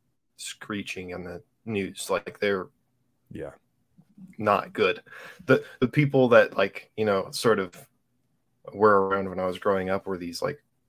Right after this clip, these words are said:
Speaker 1: old school, like, uh, Woodstock hippies that went into the mountains and built their own houses and shit off the grid and stole po-, power from the fucking electrical lines and stole cable T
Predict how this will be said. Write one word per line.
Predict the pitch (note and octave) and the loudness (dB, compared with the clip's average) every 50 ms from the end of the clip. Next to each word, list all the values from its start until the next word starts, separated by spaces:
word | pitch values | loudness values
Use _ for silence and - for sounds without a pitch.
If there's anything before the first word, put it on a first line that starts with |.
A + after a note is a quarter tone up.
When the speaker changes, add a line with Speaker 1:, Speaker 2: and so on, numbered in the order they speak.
| _ _ _ _ _ | _ _ _ _ _
Speaker 1:
old | - A2 A2 A2 | 2 2 2 2
school, | - - - A2+ G#2+ G2 G2 G2 F#2+ F#2 | -2 -4 -4 -4 -2 0 0 0 0 0
like, | F#2 F2 E2 D#2+ - - | 0 0 0 -2 -4 -2
uh, | G2 F2+ E2+ F2 F2 | 0 0 0 0 -2
Woodstock | F2+ G2+ G#2 G2 - - - - F#2+ F#2 F2+ - - - | -2 -4 -4 -4 -6 -4 0 2 2 2 2 0 -4 -10
hippies | - - A2 G2 - - E2+ - - E2+ - - - - - _ _ _ _ _ _ _ _ | -8 -6 -6 -6 -6 -8 -10 -10 -10 -12 -12 -14 -14 -16 -20 _ _ _ _ _ _ _ _
that | - F2+ E2+ - - - _ _ _ _ _ | -2 0 0 0 -2 -4 _ _ _ _ _
went | - A2 A2 A2 G#2+ | -2 0 2 2 2
into | G2+ G2 - G#2+ | 0 0 0 0
the | F#2+ F#2+ | 0 0
mountains | F#2+ G2 G2 F2+ F#2+ F#2+ F#2 | 0 -2 -2 -2 -6 -8 -10
and | F#2 F2+ | -8 -2
built | E2+ A2 G2 - | 0 0 2 2
their | - G#2 G2 | 2 2 2
own | F#2+ F#2 F2+ | 2 2 0
houses | E2+ F#2 F#2+ F#2+ F#2+ F2+ F#2 F2+ E2+ | 0 0 0 0 -2 -2 -6 -10 -10
and | F#2 F2 | -10 -10
shit | - - - F#2 F2 F2 - - | -8 -6 -4 -4 -4 -4 -4 -4
off | - G2 F#2 F2+ - | -2 -2 -2 -2 -4
the | - | -6
grid | F2 G2+ G2+ G2 F#2+ F#2+ F2+ E2+ | -6 -4 -2 -2 -2 -2 -4 -6
and | F2 F2 - _ _ - - - | -8 -10 -12 _ _ -20 -16 -8
stole | - - - - - A#2 G#2 G#2 | -6 -6 0 4 4 4 4 4
po-, | - - B2+ G#2+ - - | 2 2 2 2 2 2
power | - - G#2+ G#2 G#2 G2+ G2+ | 2 4 4 6 6 4 2
from | G2+ - - G#2+ G2+ | 2 -2 -4 -2 -2
the | G2+ | -2
fucking | G2+ - A#2 G#2+ G#2+ A2 G2 | 0 2 2 2 2 0 0
electrical | G2 G2 G2 G#2 - - A2+ - A#2+ G#2 | 2 4 2 2 2 0 0 0 2 2
lines | G2 G2 F#2+ F#2+ F#2 E2 F2 | 2 2 2 2 0 -4 -8
and | F2 E2 | -12 -12
stole | - - - G#2+ G#2 | -6 -4 -2 -2 -2
cable | - - G#2+ G#2 G#2 G#2+ G#2 G2+ | -2 -2 -2 0 0 0 -2 -4
T | - - G#2+ | -6 -8 -10